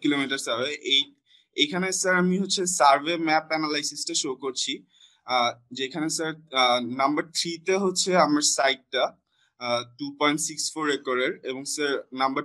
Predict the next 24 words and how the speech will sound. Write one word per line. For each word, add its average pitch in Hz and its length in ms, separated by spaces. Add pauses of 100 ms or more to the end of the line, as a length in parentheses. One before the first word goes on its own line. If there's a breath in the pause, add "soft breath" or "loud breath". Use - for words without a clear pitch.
two 151 220
তে 175 60
হচ্ছে 175 340
sir 165 200
আমার 147 220 (120)
সাইটের 139 460
nearby 147 560
যেই 139 300 (340 soft breath)
residential 165 680
এরিয়াটা, 131 640 (300)
আহ, 123 140
মজগুন্নি 139 800 (140)
পাড়া 127 240
residential 123 640
এরিয়াটা 120 540
এবং 135 220
sir 170 240
number 151 380
six 160 360
এ 175 40
হচ্ছে 170 200
sir 180 180
আমার 160 260
জিপিও, 165 640